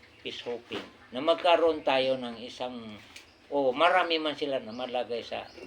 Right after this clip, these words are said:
parliament o sa opisina, lahat ng opisina ng Bangsamoro na magkaroon ng mabago nila ang sistema,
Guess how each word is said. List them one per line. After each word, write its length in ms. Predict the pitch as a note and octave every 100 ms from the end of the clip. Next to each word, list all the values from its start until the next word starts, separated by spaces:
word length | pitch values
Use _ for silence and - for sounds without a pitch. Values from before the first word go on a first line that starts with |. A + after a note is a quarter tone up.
| - - - -
parliament 560 | C3 A#2 A#2+ A#2 G#2 F#2 _ _ _ - - - -
o 80 | G#2+
sa 540 | - A2 G2+ G2 F#2+ -
opisina, 480 | E3 A3 A3 G3 A#2
lahat 240 | B2 B2 B2+
ng 160 | B2
opisina 460 | - A#2 A#2+ A2+ A2
ng 160 | G#2+ G#2+
Bangsamoro 640 | G#2+ G#2 G2 G2+ F#2+ F#2+ - -
na 320 | A2 G#2+ G#2+ G#2
magkaroon 540 | - B2+ A#2+ A2+ A2+ G#2+
ng 160 | G#2+ A2
mabago 460 | A#2 G#2+ G#2 G#2+
nila 240 | G#2 G2+ G2 - _ _ - -
ang 80 | G#2
sistema, 460 | - G2+ - -